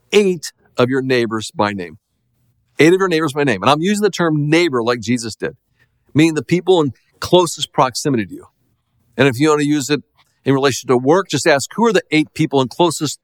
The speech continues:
physical or relational proximity to me at work?" You can do the same thing for where you play.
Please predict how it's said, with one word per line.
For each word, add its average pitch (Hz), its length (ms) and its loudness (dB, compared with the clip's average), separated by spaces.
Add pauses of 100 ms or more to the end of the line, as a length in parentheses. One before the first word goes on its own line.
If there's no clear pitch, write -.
(200)
physical 170 580 0
or 151 120 2
relational 139 500 0
proximity 147 600 -2
to 113 100 -4
me 123 280 -4 (180)
at 117 160 0
work?" 120 440 -2 (600)
You 131 120 2
can 143 80 0
do 135 40 -12
the 131 80 -4
same 160 240 0
thing 147 200 -2
for 131 260 -6 (360)
where 135 120 4
you 139 120 0
play. 117 340 0